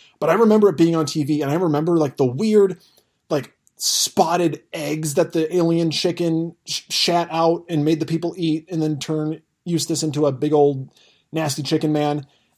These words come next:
Like, I remember that shit being on T V, and, like, the more I look back onto my childhood, there was a lot of horror that I was into that I absolutely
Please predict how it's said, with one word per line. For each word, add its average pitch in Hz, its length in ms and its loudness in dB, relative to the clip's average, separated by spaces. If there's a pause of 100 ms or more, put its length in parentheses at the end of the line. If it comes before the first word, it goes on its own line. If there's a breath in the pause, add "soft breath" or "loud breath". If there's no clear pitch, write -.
Like, 160 100 0
I 165 60 4
remember 226 400 4
that 156 180 2
shit 151 360 0
being 143 340 2
on 143 180 -4
T 135 160 -2
V, 117 280 -8 (120)
and, 139 340 -4 (460)
like, 139 340 2 (240)
the 151 100 2
more 226 180 4
I 403 40 0
look 370 200 -2
back 156 260 -4
onto 156 480 -2
my 127 140 -4
childhood, 127 560 -4 (280 soft breath)
there 151 140 4
was 285 160 4
a 190 60 4
lot 135 500 2
of 131 100 -8
horror 156 360 0
that 131 120 -2
I 123 60 -2
was 117 160 -4
into 120 380 -10
that 131 160 -8
I 120 140 -8 (440)
absolutely 135 580 -4